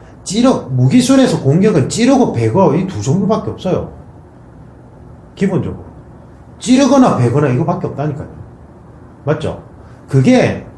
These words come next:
어떤 문화적인 요소에 의해서 또는 그 삶의 양식에 의해서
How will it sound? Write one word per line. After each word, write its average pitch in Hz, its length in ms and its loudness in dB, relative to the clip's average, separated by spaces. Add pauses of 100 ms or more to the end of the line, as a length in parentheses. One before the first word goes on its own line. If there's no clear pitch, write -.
(580)
어떤 185 340 0
문화적인 160 800 2
요소에 180 440 2
의해서 101 540 -4
또는 165 300 0
그 170 180 0
삶의 175 520 0
양식에 180 480 0
의해서 104 600 -4